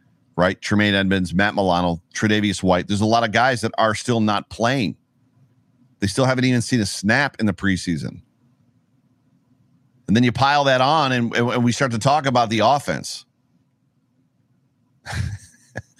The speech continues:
Mitch Trubisky looked like he could take this football team to the Super Bowl on Saturday. Again, we're tempering all of this with the fact that it's the preseason. However,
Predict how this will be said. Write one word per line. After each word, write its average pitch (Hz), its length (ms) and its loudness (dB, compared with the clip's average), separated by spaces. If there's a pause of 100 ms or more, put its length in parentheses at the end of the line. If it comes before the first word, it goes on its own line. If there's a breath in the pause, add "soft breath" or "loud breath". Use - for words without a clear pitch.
(840 loud breath)
Mitch 143 300 0
Trubisky 139 480 0
looked 127 220 -4
like 123 360 -2 (840)
he 147 220 0
could 160 180 -2
take 131 220 -2
this 117 160 -2
football 117 380 -2
team 110 260 -2
to 110 100 -4
the 101 100 -2
Super 101 280 -2
Bowl 85 300 -4 (640)
on 202 160 0
Saturday. 92 460 -2
Again, 135 460 0
we're 123 180 -2
tempering 165 480 0
all 151 280 2
of 147 100 -2
this 127 200 -2
with 123 80 -2
the 113 60 -2
fact 107 260 0
that 107 100 -2
it's 104 140 -4
the - 80 -12
preseason. 95 640 -4 (1800)
However, 127 560 2